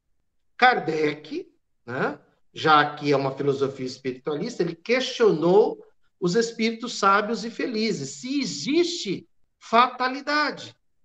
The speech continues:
E os espíritos sábios e felizes responderam que não. As leis naturais não, não se enquadram na ideia do fatalismo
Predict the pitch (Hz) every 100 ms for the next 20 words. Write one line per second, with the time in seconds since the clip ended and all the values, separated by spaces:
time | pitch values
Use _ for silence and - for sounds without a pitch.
0 | _ _ _ _ _ _ _ _ _ _
1 | _ _ _ _ _ _ _ - 233 214
2 | 190 170 175 208 - 208 190 160 - -
3 | 127 131 135 - 151 - 127 120 120 120
4 | 131 160 151 135 165 160 160 - 185 175
5 | 151 185 196 180 - 180 185 214 269 -
6 | _ _ _ _ _ _ _ _ _ -
7 | 117 120 165 254 311 233 - _ _ _
8 | _ _ _ _ _ _ _ _ _ _
9 | _ - 156 143 165 214 220 202 180 175
10 | 165 202 214 175 240 277 277 233 175 190
11 | 262 262 226 196 165 180 233 254 185 160
12 | 147 160 160 156 165 214 226 - _ _
13 | _ - 156 143 202 - 220 185 240 277
14 | - 120 127 117